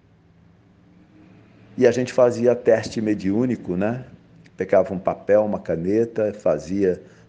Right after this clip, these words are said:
preces, né? E tranquilizava a mente pra receber algum tipo de mensagem. Mas eu confesso que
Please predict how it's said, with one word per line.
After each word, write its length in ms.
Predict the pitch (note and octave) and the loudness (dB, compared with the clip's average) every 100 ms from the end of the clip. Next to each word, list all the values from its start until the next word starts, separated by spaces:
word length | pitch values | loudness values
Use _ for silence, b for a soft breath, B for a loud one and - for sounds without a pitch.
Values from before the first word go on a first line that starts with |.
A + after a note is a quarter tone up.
| - | -2
preces, 720 | G2 A2+ A#2 - A#2 G2+ F2 | 2 2 0 -6 -8 -8 -8
né? 320 | F#2 A#2 A#2 b b b b b _ _ _ _ _ _ - | -4 -4 -6 b b b b b _ _ _ _ _ _ -4
E 420 | A2+ A#2+ B2+ B2 - _ _ | 0 0 0 -4 -10 _ _
tranquilizava 800 | - A#2+ B2+ A#2+ F#2+ G#2 G#2+ G#2 | -4 -2 0 0 2 2 2 2
a 40 | G2 | 0
mente 460 | F#2 A2 A#2 B2 | -2 -4 -6 -10
pra 400 | A#2+ A2+ A2 A2 | -6 -2 -2 -2
receber 720 | G#2+ G#2+ - A#2+ F2 G2 G#2 | -6 -10 -6 -4 0 2 2
algum 240 | G2+ F#2+ A#2 | 0 -2 -6
tipo 480 | - A2 G#2+ G#2+ G2 | -6 -6 -6 -4 -6
de 320 | F#2+ F#2+ F#2 B B - | -4 -6 -8 B B -6
mensagem. 760 | G2 - - F2+ F#2 F2+ E2 - b b b b b _ | -4 -4 -2 0 0 -4 -12 -18 b b b b b _
Mas 420 | - F2+ F#2+ - - | -2 -2 -2 -6 -4
eu 680 | A2+ A2+ A2 G2+ F#2+ F#2 - _ _ _ _ _ | -2 0 -2 -2 -4 -8 -16 _ _ _ _ _
confesso 720 | - G2+ - G#2 A2 A2+ - B2+ | -4 -4 0 2 2 0 -8 -10
que 420 | - A#2 G#2+ | -4 -4 -4